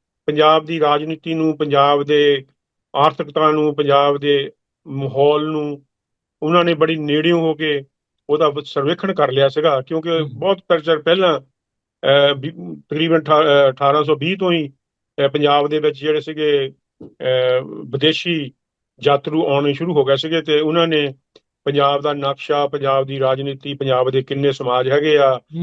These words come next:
Speaker 1: ਕਿੰਨੇ
Speaker 2: ਹੂੰ।
Speaker 1: ਧਰਮ ਹੈਗੇ ਆ, ਕਿੱਦਾਂ ਇਹਨਾਂ ਨੂੰ ਅਸੀਂ ਲੜਾਉਣਾ ਹੈਗਾ, ਕਿੱਦਾਂ ਅਸੀਂ ਇਹਨਾਂ ਦੇ ਵਿੱਚੋਂ ਜਿਹੜੀ ਪੰਜਾਬ ਦੀ ਰਾਜਨੀਤੀ ਨੂੰ ਖਤਮ ਕਰਕੇ ਆਪਣਾ ਕਬਜ਼ਾ ਕਰਨਾ, ਕਿਉਂਕਿ ਭਾਰਤ ਜਿਹੜਾ ਬਾਕੀ ਦਾ ਸੀਗਾ ਹਿੱਸਾ, ਉਹਦੇ ਉੱਤੇ ਤਾਂ ਕਬਜ਼ਾ ਕਰ ਚੁੱਕੇ ਸੀਗੇ ਉਹ
Speaker 2: ਹੂੰ।
Speaker 1: ਸਾਰੇ ਦੇ ਉੱਤੇ,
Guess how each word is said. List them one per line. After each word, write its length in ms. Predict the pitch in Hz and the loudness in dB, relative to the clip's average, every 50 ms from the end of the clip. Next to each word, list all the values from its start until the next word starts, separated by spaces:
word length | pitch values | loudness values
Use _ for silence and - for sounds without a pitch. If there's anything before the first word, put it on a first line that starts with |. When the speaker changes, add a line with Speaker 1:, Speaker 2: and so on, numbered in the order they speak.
| 175 180 180 185 | 0 0 0 0
Speaker 1:
ਕਿੰਨੇ 200 | 143 127 180 175 | 0 2 4 2
Speaker 2:
ਹੂੰ। 80 | 175 | 2
Speaker 1:
ਧਰਮ 460 | 170 160 156 143 131 120 120 123 127 127 127 _ _ _ - | 2 -2 -2 -4 -4 -4 -8 -8 -8 -10 -12 _ _ _ -12
ਹੈਗੇ 380 | 135 139 143 147 147 147 135 - 151 147 | -10 -8 -8 -8 -8 -8 -8 -2 -2 -2
ਆ, 60 | 143 | -2
ਕਿੱਦਾਂ 380 | 131 143 139 - 139 135 147 139 127 _ _ _ _ - 147 147 135 - 151 | -2 -6 -12 -14 -8 -6 -6 -8 -8 _ _ _ _ -14 -12 -12 -12 -12 -14
ਇਹਨਾਂ 260 | 151 139 - 156 151 | -14 -10 -8 -6 -6
ਨੂੰ 140 | 156 151 147 | -2 -2 -2
ਅਸੀਂ 100 | 139 139 | -2 -2
ਲੜਾਉਣਾ 540 | 135 131 123 120 127 131 131 135 135 135 135 | -4 -4 -2 0 0 0 0 0 -2 -2 0
ਹੈਗਾ, 400 | 139 147 147 151 147 139 131 127 - _ _ _ _ _ _ _ _ - | 0 0 2 2 2 2 0 -2 -8 _ _ _ _ _ _ _ _ -8
ਕਿੱਦਾਂ 320 | 147 143 139 151 147 147 | -6 -2 0 2 2 2
ਅਸੀਂ 160 | 147 139 147 151 | 0 -2 -4 -4
ਇਹਨਾਂ 140 | 156 156 | -4 -2
ਦੇ 80 | 156 151 | 0 0
ਵਿੱਚੋਂ 400 | 143 139 131 - 147 143 139 135 135 _ _ _ _ _ _ _ - 143 | -2 -2 -2 -4 -4 -2 -4 -6 -8 _ _ _ _ _ _ _ -6 -4
ਜਿਹੜੀ 160 | 143 143 143 | -2 -2 -2
ਪੰਜਾਬ 380 | 139 143 135 135 131 131 131 | -4 -2 0 2 2 2 0
ਦੀ 120 | 131 139 135 | 0 0 0
ਰਾਜਨੀਤੀ 420 | 135 127 127 131 135 135 131 147 | 0 0 0 -2 -4 -6 -6 -6
ਨੂੰ 100 | 143 135 | -6 -6
ਖਤਮ 240 | - 135 131 131 139 | -4 -4 -4 -2 0
ਕਰਕੇ 280 | 135 139 127 - 139 139 | 0 0 0 2 2 0
ਆਪਣਾ 280 | 131 120 - 135 131 | 0 0 -2 -6 -4
ਕਬਜ਼ਾ 320 | 127 135 127 123 127 135 135 | -2 -2 -2 0 0 0 2
ਕਰਨਾ, 260 | - 131 131 143 147 | 2 0 0 -2 -4
ਕਿਉਂਕਿ 300 | 143 190 185 185 190 180 180 _ _ _ _ _ _ - | -4 -4 -4 -2 -4 -4 -4 _ _ _ _ _ _ 0
ਭਾਰਤ 340 | 160 151 135 131 147 147 165 | 2 2 2 2 0 -2 0
ਜਿਹੜਾ 160 | 175 180 180 | 0 0 0
ਬਾਕੀ 300 | 151 147 143 - - 170 | 0 -2 -6 -6 -4 -2
ਦਾ 120 | 165 170 | -2 -2
ਸੀਗਾ 200 | 139 170 180 185 | -2 -2 -6 -6
ਹਿੱਸਾ, 220 | 165 165 - - 170 | -6 -8 -4 -2 -2
ਉਹਦੇ 180 | 175 185 190 | -2 -2 -2
ਉੱਤੇ 140 | 185 180 196 | -4 -6 -6
ਤਾਂ 120 | 180 196 | -8 -2
ਕਬਜ਼ਾ 240 | 180 180 175 180 185 | -2 -2 0 0 -2
ਕਰ 140 | 180 185 180 | 0 0 -2
ਚੁੱਕੇ 260 | 175 - 196 190 190 | -2 -2 -10 -8 -8
ਸੀਗੇ 180 | 165 185 196 196 | -6 -2 -4 -4
ਉਹ 40 | 185 _ _ _ _ _ - 160 | -4 _ _ _ _ _ -10 -6
Speaker 2:
ਹੂੰ। 80 | 165 | -2
Speaker 1:
ਸਾਰੇ 220 | 165 165 165 175 185 | 0 2 2 2 2
ਦੇ 100 | 185 175 | 0 -2
ਉੱਤੇ, 300 | 170 160 - 160 147 | -4 -2 -2 -4 -4